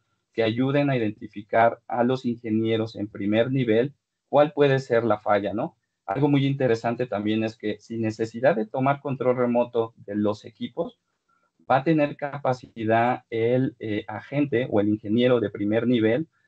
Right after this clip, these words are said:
de poder verificar, eh, pues,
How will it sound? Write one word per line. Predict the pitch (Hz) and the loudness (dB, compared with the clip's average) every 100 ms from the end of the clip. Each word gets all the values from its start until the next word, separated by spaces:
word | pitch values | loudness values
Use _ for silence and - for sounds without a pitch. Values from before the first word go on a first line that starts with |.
| _ | _
de | 110 123 | 0 0
poder | 135 131 117 113 120 | 2 2 6 6 6
verificar, | 120 113 110 98 104 101 104 - _ _ _ | 4 -2 -4 -8 -2 0 0 -4 _ _ _
eh, | 117 113 104 104 101 101 - - | -6 -2 0 0 0 -2 -4 2
pues, | 147 147 | 4 4